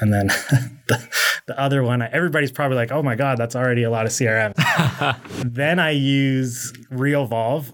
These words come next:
Speaker 1: which is a company that I was really excited about when I heard about them at R four about three or four years ago. Uh, they're really outside the box thinking in terms of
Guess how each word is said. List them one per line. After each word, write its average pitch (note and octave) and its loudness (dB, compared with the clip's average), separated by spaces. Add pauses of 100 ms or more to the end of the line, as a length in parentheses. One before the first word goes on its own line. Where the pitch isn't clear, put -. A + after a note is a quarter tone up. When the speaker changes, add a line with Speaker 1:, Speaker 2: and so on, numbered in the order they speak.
Speaker 1:
which B2 0
is A#2+ 2
a B2 0
company D3 0
that A#2+ 0
I A#2 2
was A2+ -2
really B2+ 0
excited A#2+ 0
about G#2+ -2
when A2+ 0
I A2+ 0
heard A#2+ 2
about A2 0
them A2+ 0
at A2+ 0
R A2+ 0
four A2 0
about G#2+ -2
three C#3 0
or A#2 2
four A2+ -2
years A2 2
ago. G2+ 0 (300)
Uh, A#2 -2
they're A2+ 0
really C3+ 0
outside B2 0
the A2+ 0
box A2 -2 (220)
thinking B2+ 0 (100)
in A2 0
terms A#2+ 0
of G#2+ -2